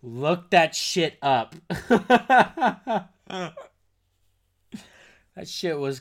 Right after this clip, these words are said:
great. Food Fight. Uh, it's an animated film that was done with a bunch of people. Um, I can't remember all the names. I know Charlie Sheen is the main character, though.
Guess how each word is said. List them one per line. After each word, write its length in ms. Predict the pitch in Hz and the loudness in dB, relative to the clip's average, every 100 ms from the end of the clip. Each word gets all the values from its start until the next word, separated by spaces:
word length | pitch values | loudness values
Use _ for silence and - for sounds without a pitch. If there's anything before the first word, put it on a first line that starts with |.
| _ | _
great. 640 | - 139 143 143 127 - | -16 -10 -6 -4 -4 -6
Food 260 | - 147 139 | -12 -10 -10
Fight. 380 | - 127 110 - | -2 -2 -2 -4
Uh, 260 | 131 127 123 | 0 2 2
it's 180 | 127 151 | -4 -10
an 80 | 139 | -10
animated 560 | 147 151 151 147 139 | -10 -8 -8 -6 -8
film 540 | - 151 147 139 123 131 | -10 -6 -4 -4 -6 -4
that 200 | 131 127 | -4 -4
was 220 | 135 123 | -8 -10
done 760 | - 131 135 131 131 127 120 _ | -10 -8 -6 -8 -8 -10 -14 _
with 480 | 127 127 123 120 _ | -12 -10 -10 -14 _
a 140 | 127 | -20
bunch 600 | 107 - 143 151 151 127 | -20 -18 -14 -12 -12 -14
of 140 | 120 98 | -18 -18
people. 580 | 127 131 123 104 87 _ _ _ _ _ _ _ _ - | -16 -14 -14 -18 -20 _ _ _ _ _ _ _ _ -12
Um, 340 | 127 117 95 76 _ _ _ _ _ _ _ - | -10 -10 -14 -20 _ _ _ _ _ _ _ -20
I 40 | |
can't 280 | - 139 120 | -16 -14 -12
remember 260 | 131 131 | -12 -8
all 140 | 127 123 | -6 -6
the 80 | 117 | -6
names. 360 | 127 123 110 | -6 -6 -8
I 60 | 127 | -10
know 200 | 127 131 | -8 -10
Charlie 360 | - 139 120 | -8 -6 -6
Sheen 840 | 120 - - - - 147 135 120 107 | -10 -18 -20 -18 -14 -12 -12 -14 -16
is 400 | - 117 113 - | -18 -16 -16 -18
the 160 | - 110 | -18 -18
main 340 | 110 110 104 | -18 -20 -20
character, 440 | - 107 104 - 98 | -20 -20 -20 -20 -20
though. 220 | 107 | -20